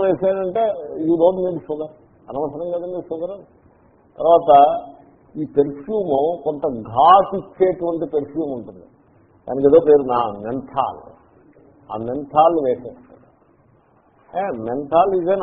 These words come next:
organic chemical, it doesn't have any food value, దానికి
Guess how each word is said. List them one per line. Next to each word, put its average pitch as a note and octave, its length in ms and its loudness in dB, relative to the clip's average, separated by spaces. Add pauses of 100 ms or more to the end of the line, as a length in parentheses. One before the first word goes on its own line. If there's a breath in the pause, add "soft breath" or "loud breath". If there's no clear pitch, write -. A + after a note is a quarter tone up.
organic D3+ 480 0
chemical, C3+ 380 -8 (1800)
it A#2+ 140 -8
doesn't D#3 340 0 (100)
have E3+ 220 4
any D#3+ 220 -4
food B2 260 -8
value, G#2+ 380 -6 (1200)
దానికి B2 260 -10